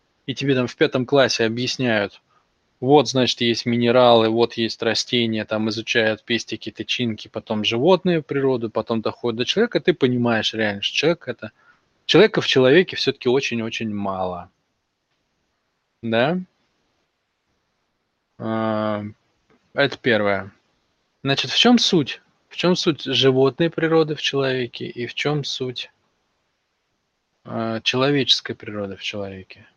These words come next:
Суть простая, это получение и отдача. Зверь в человеке — это потребитель. Поэтому все, что связано с загребающим движением вовнутрь,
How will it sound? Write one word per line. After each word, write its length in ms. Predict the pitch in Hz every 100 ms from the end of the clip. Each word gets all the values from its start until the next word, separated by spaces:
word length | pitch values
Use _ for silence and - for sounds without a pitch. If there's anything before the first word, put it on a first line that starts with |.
| _ _ _ _ _
Суть 240 | - - 175
простая, 500 | 214 220 - 131 110
это 140 | 131
получение 560 | 139 160 160 170 160 156
и 60 |
отдача. 460 | 143 123 98 87 - _ _ _ _ _ _ _ _ _ _ _ _ _ _ _ _ _ _ _ _
Зверь 480 | 123 113 135 190 220
в 80 | -
человеке — 520 | - 135 120 107 -
это 180 | 143 156
потребитель. 1040 | - - 151 135 139 120 101 - - - - _ _ _ _ _ _ _ _ _ _ _ _
Поэтому 380 | 123 117 127 127
все, 240 | - 185
что 220 | 170 -
связано 800 | 120 131 131 113 107 101 98 95 _ _ _ _ _ _ _ _ _
с 100 | 120
загребающим 880 | 117 131 135 135 143 131 117 - 120
движением 640 | 117 123 120 110 104 98
вовнутрь, 540 | 101 110 123 127 135